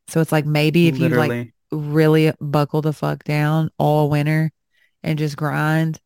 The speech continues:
Speaker 1: like, when spring and summer comes around, you'd be ready to pop out.
Speaker 2: Girl, and this place has a pool.
Speaker 1: That's
Speaker 2: And you know
Speaker 1: great.
Speaker 2: how I am about a pool, bitch. And when it's
Speaker 1: I
Speaker 2: summertime, I stay at the pool.
Speaker 1: Yes.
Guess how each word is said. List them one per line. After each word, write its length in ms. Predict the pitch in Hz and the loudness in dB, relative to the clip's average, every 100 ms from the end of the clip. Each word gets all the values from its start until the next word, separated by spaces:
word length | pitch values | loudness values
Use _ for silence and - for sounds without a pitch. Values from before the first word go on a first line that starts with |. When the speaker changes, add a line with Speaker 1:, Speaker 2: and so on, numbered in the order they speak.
| _ | _
Speaker 1:
like, 200 | 147 143 | -6 -4
when 140 | 151 | -6
spring 280 | 147 156 151 | -4 -2 -2
and 100 | 156 | -2
summer 280 | 156 151 156 | -2 -2 0
comes 280 | 165 160 156 | 0 -2 -2
around, 420 | 165 170 170 160 | -2 0 0 0
you'd 120 | 160 | -2
be 80 | 156 | 2
ready 160 | 151 147 | 2 0
to 80 | |
pop 260 | - 143 - | 0 -2 0
out. 320 | 151 156 - - _ _ _ - | -2 -2 -6 -10 _ _ _ -8
Speaker 2:
Girl, 420 | 131 131 123 135 | -6 -6 -8 -6
and 80 | 131 | 0
this 100 | 151 | 0
place 200 | - 156 | 0 0
has 120 | 143 | 0
a 60 | 135 | -2
pool. 640 | 123 - 143 135 113 - - _ _ _ _ - | -2 0 2 2 -2 -4 -14 _ _ _ _ -14
Speaker 1:
That's 180 | 185 - - | -14 -14 -14
Speaker 2:
And 400 | 175 262 339 - | -12 -10 -4 2
you 140 | 247 156 | 4 4
know 140 | 156 | 4
Speaker 1:
great. 60 | 135 | 2
Speaker 2:
how 120 | 139 | -2
I 120 | 139 | -2
am 180 | 143 127 | -4 -4
about 220 | 120 113 110 | -4 -6 -8
a 60 | |
pool, 340 | - 123 120 117 | -8 -4 -2 -4
bitch. 540 | 104 139 - - - | -6 -10 -12 -16 -16
And 120 | - 135 | -2 2
when 120 | 139 | 4
it's 160 | 175 - | 2 0
Speaker 1:
I 20 | |
Speaker 2:
summertime, 580 | 123 143 156 165 160 147 | 2 2 2 2 2 0
I 160 | 131 135 | -2 -4
stay 380 | - - 107 | -8 -8 -6
at 120 | 104 - | -6 -10
the 60 | |
pool. 440 | - - - 131 - _ _ 156 | -8 -8 -6 -10 -16 _ _ -4
Speaker 1:
Yes. 760 | 165 269 349 277 151 151 - | 0 0 2 2 2 -2 -12